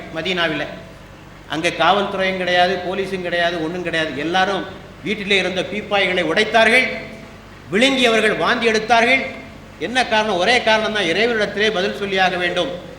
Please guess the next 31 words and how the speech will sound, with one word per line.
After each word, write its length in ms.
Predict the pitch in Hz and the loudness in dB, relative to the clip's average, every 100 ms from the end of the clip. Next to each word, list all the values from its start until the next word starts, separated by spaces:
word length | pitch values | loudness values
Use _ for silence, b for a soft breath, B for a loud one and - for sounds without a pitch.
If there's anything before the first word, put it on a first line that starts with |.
| - - 196 | -18 0 4
ஆகவே 220 | 202 214 214 | 4 4 2
இந்த 160 | 190 - | 0 -4
தீமையை 300 | 208 185 202 180 | -4 0 0 0
விட்டு 160 | 202 | -2
விடுவோம். 320 | 190 175 160 110 - - 190 | -4 0 -2 -4 -12 -4 0
ஆக 100 | 196 170 127 - 156 | 4 2 0 -2 -2
எல்லா 200 | 247 277 254 | 4 6 6
மாற்றங்களுக்கும் 680 | 226 240 233 214 208 - 220 185 | 4 4 2 0 -2 -4 -6 -6
இஸ்லாம் 380 | - 233 226 180 | 0 2 2 0
இதனை 220 | 190 240 247 | -4 0 0
ஒரு 80 | 220 196 | 2 2
அடிப்படையாக 440 | 202 202 196 175 | 0 0 0 0
வைத்திருக்கு. 320 | 156 143 - - - - - 190 | -4 -8 -14 -18 -20 -20 -2 2
ஆக 160 | 247 240 | 4 4
ஒரு 80 | 202 269 | 4 0
இன்சென்டிவ் 520 | 294 339 302 294 254 | 0 2 2 2 4
வேணும், 240 | 220 175 - - - | 4 0 -6 -12 -8
ஒரு 80 | 180 180 | -4 -2
உந்து 180 | 302 320 311 | 0 2 2
சக்தி 220 | - 247 | 2 2
வேணும். 260 | 202 147 135 | 0 -2 -4
மனிதனை 320 | 202 220 214 175 - - | -2 2 2 0 -6 -8
ஒரு 100 | 170 165 | -8 0
காரியத்தை 440 | 202 262 240 - 202 - | 2 4 2 0 -6 -2
செய்ய 160 | 226 262 | 0 2
வைப்பதற்கு 540 | 214 214 185 180 - 285 208 - 175 | 2 0 -4 -4 0 2 2 -2 -4
ஒரு 100 | 180 277 | 0 0
இன்சென்டிவ் 500 | 254 311 277 262 226 | 4 4 4 2 4
தேவைப்படுகிறது. 540 | 202 180 156 127 101 - - - - - - | 4 2 -4 -4 -8 -12 -18 -20 -20 -14 0
அதை 140 | 202 208 185 | 4 4 4
இரண்டாவது 460 | 220 254 247 220 | 2 6 6 6